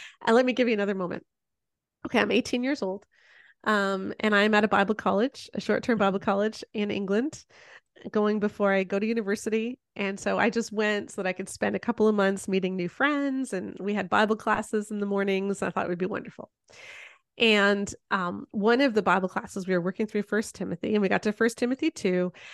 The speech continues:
Speaker 1: And
Speaker 2: Mm.
Speaker 1: I had already studied all the Greek for this. I had read a lot of the egalitarian resources. And so I wrote up a paper arguing that,
Speaker 2: Mm-hmm.
Speaker 1: um, the correct context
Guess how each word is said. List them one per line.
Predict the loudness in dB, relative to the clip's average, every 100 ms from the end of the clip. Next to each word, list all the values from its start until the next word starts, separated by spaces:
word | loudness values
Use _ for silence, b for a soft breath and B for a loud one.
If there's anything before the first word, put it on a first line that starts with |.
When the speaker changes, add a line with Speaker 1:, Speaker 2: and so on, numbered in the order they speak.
| B B
Speaker 1:
And | 0 2 4 2 0
Speaker 2:
Mm. | 4
Speaker 1:
I | 4
had | 4 2 0
already | 0 0 0 -4
studied | -4 -4 -2 -2
all | -2
the | -4
Greek | -2 -2 -2
for | -2 0
this. | 2 0 0 -2
I | 0
had | 0 -4 -6 -14
read | -6 -2 0
a | 0
lot | 0 0
of | 0
the |
egalitarian | -2 -2 -4 -4 -4 -4 -4
resources. | -2 0 0 0 -2 -2
And | -4
so | -2 0
I | 2
wrote | 2 2 2
up | 0 -2
a | -2 -2 -6 _ _ -6
paper | 0 2 2 2 2 0 -2
arguing | 0 0 0 -2 -2 -6
that, | -8 -8 -10 -10 B B B B
Speaker 2:
Mm-hmm. | -8 -4 0
Speaker 1:
um, | 2 0 -4 -10
the | -6 -4
correct | 4 4 2
context | -2 0 0 0 0 -2 -4 -20